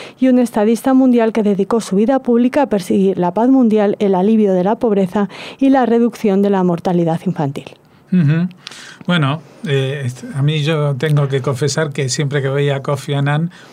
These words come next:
Speaker 2: veía a Morgan Freeman.
Speaker 1: <laughs> Es un poco
Speaker 2: Eh,
Speaker 1: así.
Speaker 2: es una mezcla entre Nelson Mandela, eh, Morgan Freeman, Kofi Annan, eh, esas imágenes de hombres
Speaker 1: Hecho
Speaker 2: de paz.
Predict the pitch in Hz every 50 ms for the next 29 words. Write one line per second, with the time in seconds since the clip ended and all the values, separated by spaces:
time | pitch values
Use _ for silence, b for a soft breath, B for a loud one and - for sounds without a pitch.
0 | B - 143 143 151 151 147 147 143 147 143 143 135 139 139 131 - - 135 131
1 | 143 135 123 123 139 131 - - - - 359 359 - - 285 269 226 - - 220
2 | 202 151 147 247 208 247 - - 254 240 220 175 185 175 170 170 165 165 165 170
3 | 175 175 147 - 170 156 156 151 147 160 143 147 147 143 143 143 143 143 147 151
4 | 165 180 175 - 180 175 170 170 165 165 165 175 175 180 170 170 170 175 185 180
5 | 147 143 151 156 160 151 151 151 151 143 - 156 156 160 160 160 170 165 175 175
6 | 180 B B B B B - - 156 131 - 147 143 143 143 143 151 160 165 170
7 | 147 127 123 135 135 123 123 - 143 139 - - 170 180 143 143 156 139 127 165
8 | 156 156 160 139 131 139 131 139 143 143 254 247 - 277 277 262 302